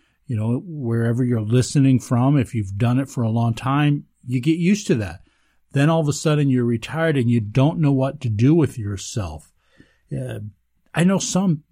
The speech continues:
some people when it comes to retirement age, they just, they run out the door first <laughs> chance they get. But others, they just hang on because they don't know what to do themselves. One of the many other reasons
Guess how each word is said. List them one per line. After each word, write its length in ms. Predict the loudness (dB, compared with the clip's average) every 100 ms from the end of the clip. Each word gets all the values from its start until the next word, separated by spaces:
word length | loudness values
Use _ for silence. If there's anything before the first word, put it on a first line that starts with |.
| -6
some 200 | -2 0
people 300 | -2 -2 -2
when 80 | -2
it 60 |
comes 240 | 0 -2 -2
to 100 | -6
retirement 500 | -4 -4 2 2 2
age, 200 | 0 0
they 80 |
just, 280 | 0 -2 -4 -20 _ -4
they 120 | 2 4
run 220 | 6 6
out 160 | 4 0
the 80 |
door 380 | 0 0 -2 -10 _ 0
first 260 | 0 2
<laughs> 20 |
chance 380 | 2 4 4 2
they 120 | -2
get. 320 | 2 0 0 -6 -20 -20 -20 _
But 240 | -2 0 -2 -8
others, 400 | -4 2 4 4
they 120 | 2 0
just 180 | -2
hang 340 | -2 0 4 4
on 260 | 4 2
because 280 | 0 0 0
they 140 | 0 0
don't 320 | 2 2 2
know 80 | 2
what 180 | 2 0
to 60 |
do 220 | 2 2
themselves. 420 | 4 2 0 -4 2
One 180 | 4
of 40 | 6
the 20 |
many 260 | 6 6 4
other 180 | 4 4
reasons 540 | 4 2 2 -2 -4